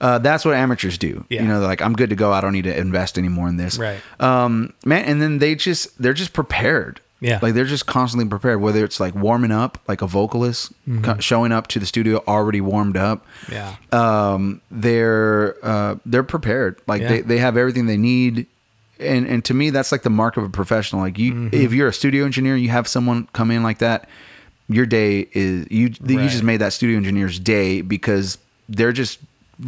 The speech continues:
Speaker 1: uh, recording the magic, you know?
Speaker 2: Right.
Speaker 1: And
Speaker 2: You're just doing what you gotta do.
Speaker 1: Yeah, you just do what you gotta do. So
Speaker 2: Right. No, I think that's huge. Like, and, uh, something we've talked about within that is, like, if, even if you don't think you're the most talented, if you're the most prepared,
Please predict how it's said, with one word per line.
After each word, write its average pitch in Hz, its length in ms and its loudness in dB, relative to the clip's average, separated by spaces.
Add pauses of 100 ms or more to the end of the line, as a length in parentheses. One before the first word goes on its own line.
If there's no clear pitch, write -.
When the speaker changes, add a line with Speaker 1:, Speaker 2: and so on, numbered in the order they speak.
(160)
Speaker 1:
uh, 101 180 2
recording 120 400 2
the 95 60 0
magic, 98 480 0
you 101 80 -2
know? 113 160 2
Speaker 2:
Right. 117 140 0
Speaker 1:
And 107 300 0
Speaker 2:
You're 113 100 -6
just 107 160 -8
doing 110 180 -4
what 104 120 -8
you 107 80 -8
gotta 107 180 -4
do. 113 180 -4
Speaker 1:
Yeah, 117 220 2
you 92 80 -4
just 110 160 -6
do 123 100 4
what 110 100 0
you 110 80 0
gotta 98 240 2
do. 104 200 0
So 90 240 -6
Speaker 2:
Right. 104 260 -12 (360)
No, 127 100 2
I 131 100 4
think 151 160 0
that's 104 180 -4
huge. 120 440 -2
Like, 107 400 -4 (380)
and, 113 260 -2
uh, 98 340 -4 (220)
something 104 360 -6
we've 104 180 -4
talked 104 260 -6
about 101 420 -8 (120)
within 104 320 -8
that 98 300 -10 (540)
is, 107 200 -8
like, 98 260 -8 (840)
if, 107 260 -8
even 151 200 0
if 135 80 0
you 127 220 -2 (100)
don't 120 220 -2
think 117 200 -4
you're 117 120 2
the 113 80 -2
most 110 300 -4
talented, 107 420 -6
if 98 80 -10
you're 127 120 2
the 120 60 -2
most 110 220 -2
prepared, 98 600 -10